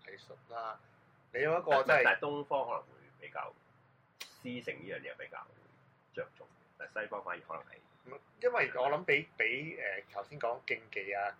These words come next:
Speaker 1: 誒，體育啊呢啲更加難量度個結果。
Speaker 2: 係。
Speaker 1: 即係如果你話一個好嘅教練教咗好嘅球員就去攞冠軍咯，
Speaker 2: 嗯。
Speaker 1: 攞多啲冠軍咯。
Speaker 2: 嗯。
Speaker 1: 我嗰隊球隊教得好，個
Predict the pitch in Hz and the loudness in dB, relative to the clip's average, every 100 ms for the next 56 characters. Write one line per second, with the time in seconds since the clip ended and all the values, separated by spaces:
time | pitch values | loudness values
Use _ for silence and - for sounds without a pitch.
0 | - 110 92 87 - - _ - 101 117 | -10 -6 -4 -6 -10 -20 _ -14 -10 -8
1 | 143 117 127 151 147 107 120 120 104 - | -6 -6 -6 -6 -6 -4 2 2 2 -6
2 | _ 95 92 - - 98 - 104 - - | _ -12 -12 -2 0 0 0 -8 -8 -16
3 | - - 104 - _ _ _ - 233 147 | -16 -10 -10 -10 _ _ _ -2 0 0
4 | 127 196 175 131 113 160 - 120 156 143 | 0 2 6 6 6 2 2 4 4 6
5 | 120 113 104 - 107 110 135 110 117 123 | 4 4 0 0 2 2 -2 -2 -4 -4
6 | 95 87 - 101 107 - 110 - 107 - | -8 -12 -12 -6 -4 -4 -6 -6 -6 -6
7 | - _ _ _ _ _ - - 120 131 | -20 _ _ _ _ _ -20 -4 0 0
8 | 139 - 110 110 117 117 - - _ - | 0 -4 -8 -4 -2 -4 -10 -20 _ -20
9 | _ - 101 101 131 143 101 98 - 123 | _ -20 -14 -4 0 2 0 -2 0 4
10 | 117 113 123 113 104 | 4 4 2 0 -4